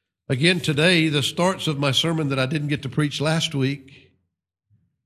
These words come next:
May I just close? Because you see,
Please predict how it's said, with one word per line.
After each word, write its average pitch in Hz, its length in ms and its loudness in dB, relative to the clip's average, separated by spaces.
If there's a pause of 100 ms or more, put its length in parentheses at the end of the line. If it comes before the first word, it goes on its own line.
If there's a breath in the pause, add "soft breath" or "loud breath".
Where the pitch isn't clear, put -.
(1080)
May 151 160 2
I 185 100 2
just 175 400 -4
close? 160 840 -2 (1040)
Because 143 260 -2
you 143 60 -2
see, 165 460 0